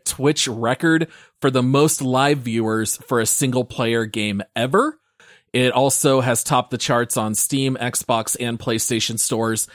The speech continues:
and I've read online that they estimate it's probably already sold ten million copies, if not more.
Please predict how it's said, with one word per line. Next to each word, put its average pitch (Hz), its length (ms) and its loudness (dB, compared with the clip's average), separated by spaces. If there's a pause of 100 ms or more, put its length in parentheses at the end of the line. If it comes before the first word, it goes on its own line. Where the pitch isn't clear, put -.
(220)
and 113 120 -2
I've 117 160 0
read 131 140 4
online 113 360 2
that 110 120 -2
they 110 140 0
estimate 107 440 0
it's 107 140 -6
probably 175 560 2
already 110 340 2
sold 104 380 -2
ten 110 240 -2
million 104 320 -2
copies, 104 580 -4
if 110 220 -4
not 104 240 -4
more. 104 340 -2